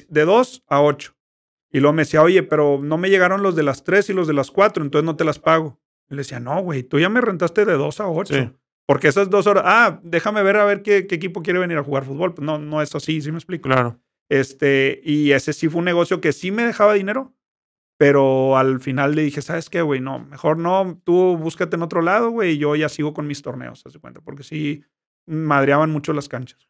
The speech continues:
Speaker 2: Oye, y ahorita que nos decías que empezamos a hablar de este tema del negocio, ¿por qué no era negocio, güey?
Speaker 1: Porque todo sale bien caro, güey. El arbitraje es bien caro. Si quieres tener un arbitraje, eh, vamos a decirlo, amateur o en ese aspecto bueno,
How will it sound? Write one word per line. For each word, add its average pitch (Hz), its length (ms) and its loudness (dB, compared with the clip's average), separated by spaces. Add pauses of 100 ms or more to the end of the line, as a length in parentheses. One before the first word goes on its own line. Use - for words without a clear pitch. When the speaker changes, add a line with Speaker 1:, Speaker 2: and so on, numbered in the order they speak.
Speaker 2:
Oye, 160 360 6
y 175 60 6
ahorita 165 260 6
que 180 100 2
nos 156 140 2
decías 147 320 2
que 147 80 -4
empezamos 139 360 2
a 151 40 4
hablar 143 160 6
de 147 40 -4
este 147 100 -8
tema 147 240 0
del 147 80 0
negocio, 131 420 -2 (300)
¿por 156 260 2
qué 160 160 2
no 165 160 0
era 156 160 4
negocio, 131 440 -4
güey? 110 200 -20 (1200)
Speaker 1:
Porque 139 240 -4
todo 165 240 -4
sale 170 240 -6
bien 185 160 -6
caro, 139 240 -6
güey. 127 220 -8
El 139 240 -6
arbitraje 147 540 0
es 170 60 -4
bien 180 180 -4
caro. 170 220 2
Si 185 140 -6
quieres 262 240 0
tener 247 180 2
un 254 100 0
arbitraje, 202 800 -2 (720)
eh, 139 600 -2
vamos 147 220 -4
a 165 40 -6
decirlo, 156 260 0
amateur 156 840 2
o 127 960 -6
en 143 140 -4
ese 143 180 -4
aspecto 151 480 -4
bueno, 175 540 0